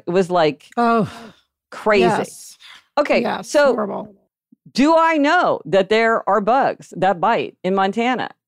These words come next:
Speaker 1: Yes, I do.
Speaker 2: <laughs>
Speaker 1: And did I go out in Montana one day and say, "Hey, who needs bug spray? I don't think I see any mosquitoes flying around"?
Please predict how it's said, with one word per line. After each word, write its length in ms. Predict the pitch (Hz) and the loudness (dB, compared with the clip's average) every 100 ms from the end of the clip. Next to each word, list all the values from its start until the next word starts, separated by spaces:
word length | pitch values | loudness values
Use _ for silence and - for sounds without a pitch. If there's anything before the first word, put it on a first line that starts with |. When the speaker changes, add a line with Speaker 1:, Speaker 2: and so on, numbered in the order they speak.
| _ _ - | _ _ -2
Speaker 1:
Yes, 240 | 196 226 | 0 2
I 120 | 247 226 | 2 4
do. 360 | 277 349 196 139 | 2 2 0 -2
Speaker 2:
<laughs> 380 | - 202 _ - | -10 -20 _ 0
Speaker 1:
And 200 | 269 269 | 2 4
did 140 | 349 | 2
I 140 | 359 | 2
go 160 | 311 311 | 2 2
out 180 | 311 320 | 4 2
in 100 | 220 | 2
Montana 560 | 208 214 247 254 196 123 | 0 -2 -2 0 2 0
one 240 | 165 185 | 0 0
day 280 | 202 190 165 | 2 2 2
and 120 | 160 - | -2 -2
say, 320 | 226 208 190 | 0 0 -2
"Hey, 300 | - 359 226 | 0 2 2
who 180 | 156 302 | 0 0
needs 240 | 311 269 - | 0 -2 0
bug 220 | 302 311 | -2 -2
spray? 480 | 185 143 139 175 - _ - | -2 0 0 -2 -10 _ -2
I 140 | 370 | 0
don't 180 | 285 190 | 0 0
think 160 | 190 | -2
I 120 | 175 170 | 0 -2
see 180 | - | -2
any 140 | 170 160 | -2 -2
mosquitoes 580 | 156 - 185 190 185 - | -4 -4 0 2 0 -2
flying 300 | 170 196 196 | -2 0 0
around"? 480 | 208 233 269 285 | 0 0 0 -4